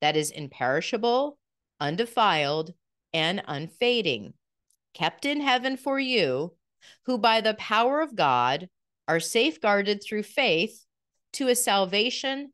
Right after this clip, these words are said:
that is ready to be revealed in the final time. In this you rejoice, although now for a little while you may have to suffer through various trials,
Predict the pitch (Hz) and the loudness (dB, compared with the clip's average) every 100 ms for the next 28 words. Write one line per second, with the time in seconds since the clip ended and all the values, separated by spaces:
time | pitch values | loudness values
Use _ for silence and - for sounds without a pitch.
0 | _ 156 156 147 147 160 196 233 240 233 | _ -2 -2 -6 -6 -2 0 0 -4 -6
1 | 185 160 147 139 135 196 208 214 208 _ | -8 -8 -6 -6 -4 -2 0 -2 -6 _
2 | _ _ 165 151 131 127 - 139 147 156 | _ _ -8 -6 -6 -6 -6 -4 -4 -6
3 | 170 175 - 240 226 156 135 135 147 _ | -8 -10 -14 -10 -8 -8 -10 -14 -18 _
4 | _ _ _ _ _ _ _ _ _ _ | _ _ _ _ _ _ _ _ _ _
5 | _ _ _ - 285 381 196 139 156 - | _ _ _ -2 0 0 0 0 -2 -4
6 | 214 240 240 220 294 190 98 - - - | -4 -2 -2 0 0 0 -2 -6 -6 -8
7 | _ _ - 202 208 214 208 208 262 330 | _ _ 0 0 2 0 2 2 2 -2
8 | - 214 196 247 262 240 254 196 156 160 | -2 -2 2 2 2 2 2 4 2 0
9 | 170 _ _ 190 220 302 294 254 247 247 | -4 _ _ -8 -4 -4 0 0 0 -2
10 | 240 - 247 - 269 277 165 131 123 - | -4 -4 -4 0 0 0 -2 -2 -4 -10
11 | _ - 247 247 190 165 170 185 185 - | _ -8 -4 -2 0 2 2 0 -2 -6
12 | 247 240 190 135 113 - - | 0 2 2 0 -2 -4 -6